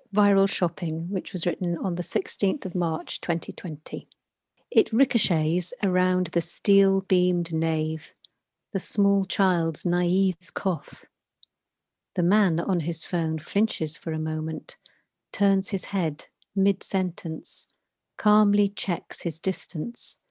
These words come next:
then continues his mission, worshipping in whispered tones. In her blue gingham dress,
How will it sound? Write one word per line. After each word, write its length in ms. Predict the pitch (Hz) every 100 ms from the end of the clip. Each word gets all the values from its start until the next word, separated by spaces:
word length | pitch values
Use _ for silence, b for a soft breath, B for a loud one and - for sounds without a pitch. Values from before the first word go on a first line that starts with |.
| _ _ _ _ _ _
then 260 | 180 170 170
continues 680 | - 175 - 202 180 156 156
his 180 | 170 165
mission, 500 | 165 - 151 151 156 _ _ _ _ _ _ -
worshipping 680 | 180 170 - - 160 156 147 _ _ -
in 180 | 160
whispered 500 | 156 170 - - 151
tones. 600 | - 170 165 160 156 - - _ _ _ _ _
In 140 | 254 220
her 220 | 190 226
blue 420 | 180 202 202 196
gingham 400 | 180 196 185 175
dress, 680 | 165 185 165 151 - - -